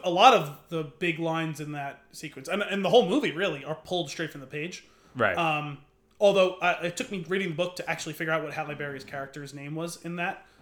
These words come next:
Speaker 1: In
Speaker 2: Oh, really?
Speaker 1: in the future, 'cause I was like, I, I remember, like, after having watched, or when I started reading it, and, like, someone's like, this, I was like,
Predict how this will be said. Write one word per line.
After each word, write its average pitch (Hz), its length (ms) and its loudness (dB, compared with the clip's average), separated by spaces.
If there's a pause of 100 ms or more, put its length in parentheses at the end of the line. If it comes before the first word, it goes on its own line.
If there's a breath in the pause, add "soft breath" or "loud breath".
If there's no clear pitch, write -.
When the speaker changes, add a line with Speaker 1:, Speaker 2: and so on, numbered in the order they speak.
(180)
Speaker 1:
In 156 100 -2
Speaker 2:
Oh, 147 140 10
really? 135 260 12 (120)
Speaker 1:
in 170 80 -4
the 160 80 -6
future, 175 300 -6 (280 soft breath)
'cause 226 160 4
I - 20 8
was 214 100 6
like, - 140 0 (380)
I, 190 100 0
I 202 120 2
remember, 240 400 4
like, 185 200 -6 (120)
after 185 240 -4
having 175 240 -4
watched, 170 380 -4
or 196 140 2
when 202 120 4
I - 20 6
started 214 260 4
reading 185 260 -2
it, 156 120 -4 (240)
and, 165 220 -4
like, 143 160 -10
someone's 180 500 -6
like, 160 160 -6
this, - 160 -12
I - 140 -6
was 165 80 -4
like, 160 120 -6